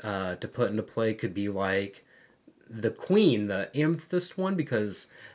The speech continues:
it has a good body that can let you draw cards over the course of the next couple turns. So I, this is definitely a build around card. Its power's there. You just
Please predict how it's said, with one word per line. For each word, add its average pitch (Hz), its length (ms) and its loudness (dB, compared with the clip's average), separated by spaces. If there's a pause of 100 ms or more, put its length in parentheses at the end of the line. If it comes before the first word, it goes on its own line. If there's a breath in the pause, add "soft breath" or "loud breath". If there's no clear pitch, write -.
(140)
it 98 140 -2
has 98 180 0
a 95 60 -4
good 95 220 -2
body 135 440 2
that 110 260 2
can 107 140 0
let 104 200 0
you 107 180 0
draw 110 340 4
cards 113 560 2
over 113 160 2
the 110 80 2
course 110 320 -4
of - 60 -12
the 117 80 -2
next 110 320 0
couple 113 280 0
turns. 113 640 -2 (100)
So 98 280 2
I, 98 180 0 (200)
this 160 140 0
is 151 180 2
definitely 120 360 6
a 95 40 2
build 101 240 2
around 98 300 2
card. 95 500 -2 (220)
Its - 220 -6
power's 104 520 0
there. 101 400 2 (520 loud breath)
You 101 160 -2
just - 320 -2